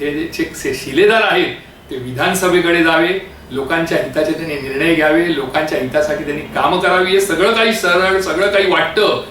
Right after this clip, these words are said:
मराठी माणसालाही वाटतं, मनसेच्या कार्यकर्त्यांना वाटतं, मनसेच्या पदाधिकाऱ्यांना वाटतं, राज ठाकरेंवर जे प्रेम करतात त्या तरुणाईला वाटतं.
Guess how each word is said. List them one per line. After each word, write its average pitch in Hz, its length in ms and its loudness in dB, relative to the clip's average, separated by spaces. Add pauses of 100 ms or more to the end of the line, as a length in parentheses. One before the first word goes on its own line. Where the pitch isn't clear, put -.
(320)
मराठी 165 300 -2
माणसालाही 160 440 0
वाटतं, 147 440 -2
मनसेच्या 143 400 -4
कार्यकर्त्यांना 156 600 0
वाटतं, 131 320 -4
मनसेच्या 139 400 -6
पदाधिकाऱ्यांना 165 680 0
वाटतं, 147 420 0 (280)
राज 147 160 2 (100)
ठाकरेंवर 165 420 0
जे 180 100 2
प्रेम 202 360 2
करतात 190 340 2
त्या 175 80 0
तरुणाईला 202 560 2
वाटतं. 143 420 0